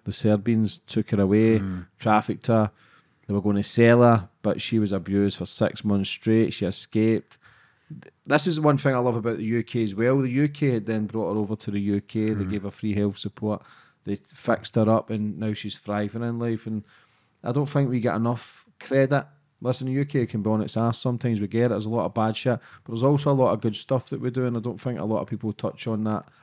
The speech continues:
Speaker 1: enough. And, uh, but what an extraordinary woman. She re-, released a book called Unbroken, and
Speaker 2: Yeah.
Speaker 1: just strong,
Speaker 2: Yeah.
Speaker 1: strong. And she, what kept her alive was her love for her parents, because they didn't know where she was took,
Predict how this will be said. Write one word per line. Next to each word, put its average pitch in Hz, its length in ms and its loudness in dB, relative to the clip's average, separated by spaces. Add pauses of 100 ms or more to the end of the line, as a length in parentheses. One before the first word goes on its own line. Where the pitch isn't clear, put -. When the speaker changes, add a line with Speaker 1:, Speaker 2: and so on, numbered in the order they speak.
(120)
Speaker 1:
enough. 107 480 0 (560)
And, 107 140 -2
uh, 110 120 2
but 101 160 -2
what 123 200 4
an 117 100 0
extraordinary 110 600 0
woman. 110 380 0
She - 160 -10
re-, 113 260 -2 (160)
released 110 360 0
a 101 40 -2
book 110 220 -2
called 107 260 0
Unbroken, 104 560 2
and 101 180 0 (340)
Speaker 2:
Yeah. 85 180 -10 (140)
Speaker 1:
just - 200 -6
strong, 110 640 0 (360)
Speaker 2:
Yeah. 87 160 -10
Speaker 1:
strong. 113 320 4
And 110 200 -2 (380)
she, - 320 -4
what 131 320 4
kept 131 240 2
her 120 140 2
alive 113 440 2
was 104 500 -2 (200)
her 101 100 -6
love 110 240 0
for - 120 -8
her 101 100 0
parents, 107 480 -4
because 101 360 -10
they 117 120 -6
didn't 117 280 -4
know 107 100 -2
where 101 200 0
she - 140 -8
was 95 160 -4
took, - 380 0